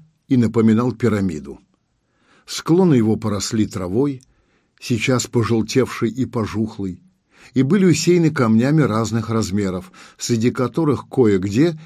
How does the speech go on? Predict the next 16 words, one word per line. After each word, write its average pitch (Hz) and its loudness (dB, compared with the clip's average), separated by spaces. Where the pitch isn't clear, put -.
виднелись 123 0
кости 123 -2
не 117 2
то 196 0
животных, 123 -6
не 101 -4
то 104 -6
птиц. - -14
Веяло 175 4
от 156 -4
кургана 139 0
тоской, - -4
безнадёжностью, 113 -4
обречённостью 151 -2
и 139 -4
смертью, 104 0